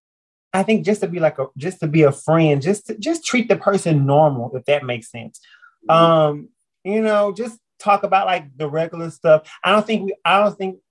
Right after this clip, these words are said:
Speaker 1: people always wanna talk about their sexuality or their transition. Just, I just, just treat them normally. 'Cause for me, when I, when I transition, um,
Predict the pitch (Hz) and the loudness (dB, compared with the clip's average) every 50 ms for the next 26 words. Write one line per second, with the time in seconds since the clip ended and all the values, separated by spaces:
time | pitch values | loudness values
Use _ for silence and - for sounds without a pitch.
0 | _ _ - 196 - 170 156 151 165 165 170 156 147 131 151 147 147 147 135 139 | _ _ -10 -8 -2 0 0 0 0 -2 -4 -8 -4 -4 -4 -4 -2 -2 0 2
1 | 135 135 131 - _ _ _ _ _ - 117 139 143 139 139 139 - _ - - | 2 2 0 -2 _ _ _ _ _ -4 0 2 2 2 0 -2 -8 _ -20 -12
2 | - - 160 156 - - 151 147 147 147 139 - 147 143 139 - 135 127 127 135 | -8 -6 -6 -6 -2 2 4 4 4 4 2 0 -4 -8 -4 -2 -2 0 0 -2
3 | 135 135 - 147 139 135 131 143 156 151 - 160 - 196 220 220 - 185 185 190 | -4 -6 -6 -8 -8 -6 -6 -6 -6 -6 -6 -2 0 0 0 2 2 2 2 0
4 | 208 208 208 - _ _ 151 139 170 185 - - - 196 165 - 180 170 160 151 | -2 -4 -4 -8 _ _ -8 -6 -6 -6 -6 -6 -6 -8 -4 0 2 2 4 4
5 | 147 151 160 156 139 127 123 127 - - _ _ _ - 170 165 - - _ _ | 4 4 4 4 2 0 -2 -4 -8 -14 _ _ _ 0 0 0 0 -4 _ _
6 | _ - - - 170 160 151 151 156 170 190 196 185 170 156 143 143 147 156 165 | _ -8 0 2 4 6 6 6 6 6 6 6 4 4 2 2 2 2 2 0
7 | 156 - - 135 139 147 160 170 160 - 160 147 143 135 123 139 135 - - 131 | 0 -2 -6 -4 -2 -2 -2 -2 -4 -4 -6 -4 -4 -4 -6 -6 -8 -8 -8 -10
8 | 123 123 127 _ _ _ _ _ _ - 135 135 135 131 127 120 120 117 120 - | -10 -10 -12 _ _ _ _ _ _ 0 2 4 4 4 4 2 2 0 -2 -6